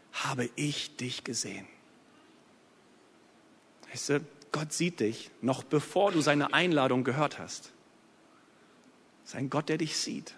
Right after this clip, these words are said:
ein Gott, der dich kennt, der dich im Blick hat. Nicht um dich zu bestrafen, um dich zu segnen, um dich zu beschenken. Gott sieht dich auch heute.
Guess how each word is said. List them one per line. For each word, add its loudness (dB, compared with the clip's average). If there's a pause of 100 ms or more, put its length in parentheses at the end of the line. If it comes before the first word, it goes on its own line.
ein -12
Gott, -2
der 4
dich -2
kennt, -6 (420)
der 0
dich 0
im 2
Blick 2
hat. -12 (920)
Nicht 2
um 4
dich 2
zu -4
bestrafen, -4 (680)
um -6
dich -8
zu -4
segnen, -2
um -4
dich -8
zu -6
beschenken. -2 (1120)
Gott -4
sieht 2
dich 2
auch -4
heute. -6